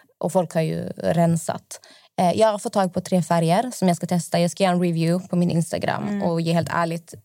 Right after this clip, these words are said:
Speaker 1: betyg. Jag har inte hunnit testa än. Men du vet, jag målade så här som Kylie brukar göra. Du vet, på handen när man testar.
Speaker 2: <laughs>
Speaker 1: Nej, alltså, det satt som klister, Nessa.
Speaker 2: Ja.
Speaker 1: Alltså, jag, jag skrubbade, jag försökte dra bort det. Det försvann inte från
Speaker 2: Men
Speaker 1: min
Speaker 2: jag har
Speaker 1: hand.
Speaker 2: hört att hennes, eh, att,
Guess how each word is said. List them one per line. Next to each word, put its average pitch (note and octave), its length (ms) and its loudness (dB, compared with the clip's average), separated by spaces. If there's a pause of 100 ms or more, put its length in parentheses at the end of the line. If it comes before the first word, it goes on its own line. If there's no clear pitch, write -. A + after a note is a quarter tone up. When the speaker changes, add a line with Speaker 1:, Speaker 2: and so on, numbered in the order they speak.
Speaker 1:
betyg. G3+ 340 -4
Jag G3 60 0
har G#3 40 2
inte G#3+ 120 -2
hunnit F#3+ 140 -2
testa G#3 240 -2
än. G#3+ 160 -4 (360)
Men G3 140 0
du F3+ 40 -4
vet, G#3 120 -2
jag G#3+ 100 4
målade A3 460 0
så A#3 100 0
här G#3+ 60 2
som F#3+ 140 0
Kylie F3 320 0
brukar F#3+ 200 0
göra. F#3 380 2
Du F3+ 120 -10
vet, F#3 180 0
på - 80 -6
handen F3+ 580 -2
när F#3+ 100 0
man F#3 140 2
testar. G3+ 320 2 (300)
Speaker 2:
<laughs> - 300 -6
Speaker 1:
Nej, A#3+ 120 4
alltså, A#3+ 200 -2
det F#3 100 2
satt A3+ 260 -2
som F#3+ 200 2
klister, - 460 -4
Nessa. F#3+ 320 -2
Speaker 2:
Ja. F#3 240 0
Speaker 1:
Alltså, G3 220 -2
jag, G#3 200 2
jag G3+ 180 0
skrubbade, A3 800 -4
jag G#3 120 2
försökte G#3+ 260 -6
dra A3 260 2
bort B3+ 220 -4
det. G#3 80 -6
Det G3 80 0
försvann G#3+ 440 -2
inte G#3+ 180 -4
från G3+ 160 0
Speaker 2:
Men G3 300 -2 (760)
Speaker 1:
min G#3+ 140 2
Speaker 2:
jag A#3 100 6
har A#3+ 60 6
Speaker 1:
hand. B3 140 0
Speaker 2:
hört C#4 160 -2
att A#3+ 80 -4
hennes, G#3+ 500 -2
eh, F#3+ 340 6
att, G3 220 -6